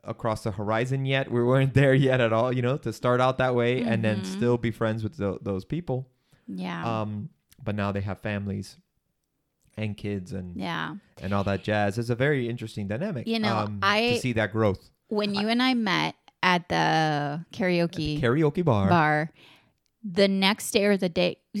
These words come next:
Speaker 2: the couple days after that, you were going to
Speaker 1: A
Speaker 2: one
Speaker 1: wedding.
Speaker 2: of these couples' weddings.
Speaker 1: Yeah.
Speaker 2: And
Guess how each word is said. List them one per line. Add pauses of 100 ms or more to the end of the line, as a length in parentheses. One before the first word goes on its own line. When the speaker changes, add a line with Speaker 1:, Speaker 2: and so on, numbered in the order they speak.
(140)
Speaker 2:
the (120)
couple
days
after
that,
you
were
going
to (420)
Speaker 1:
A
Speaker 2:
one
Speaker 1:
wedding.
Speaker 2:
of
these
couples' (100)
weddings.
Speaker 1:
Yeah. (480)
Speaker 2:
And